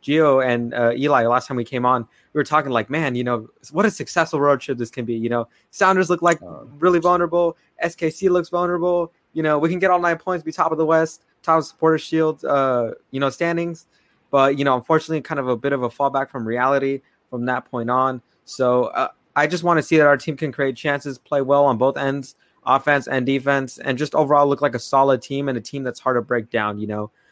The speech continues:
Speaker 1: Uh, I understood, I understood that, um, you know, Vancouver,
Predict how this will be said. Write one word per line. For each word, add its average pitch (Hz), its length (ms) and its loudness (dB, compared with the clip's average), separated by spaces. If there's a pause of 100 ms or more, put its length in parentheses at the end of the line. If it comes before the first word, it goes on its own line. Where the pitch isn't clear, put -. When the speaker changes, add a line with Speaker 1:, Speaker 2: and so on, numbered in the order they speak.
(160)
Speaker 1:
Uh, 127 240 2
I 131 160 4
understood, 139 640 4 (360)
I 143 80 4
understood 147 560 0
that, 123 240 2
um, 110 480 -2
you 123 100 -4
know, 120 80 0
Vancouver, 127 500 -4